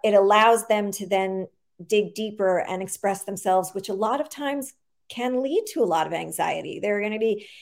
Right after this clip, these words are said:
kids who are more political or know more about the world or, you know, know more what's happening in the news. And there are kids who are struggling with mental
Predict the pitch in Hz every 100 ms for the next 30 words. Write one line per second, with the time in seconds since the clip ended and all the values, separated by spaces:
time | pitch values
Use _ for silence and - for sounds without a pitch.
0 | - - 262 208 - 240 220 196 - _
1 | 196 208 208 208 262 320 359 339 185 185
2 | 190 202 214 226 240 277 277 226 208 185
3 | 196 185 185 202 208 208 208 208 190 202
4 | 220 226 262 233 233 233 - - - 226
5 | 226 214 214 226 311 330 240 190 214 214
6 | 208 - 240 233 240 226 226 214 - 220
7 | 226 214 208 202 226 220 214 220 226 220
8 | 214 208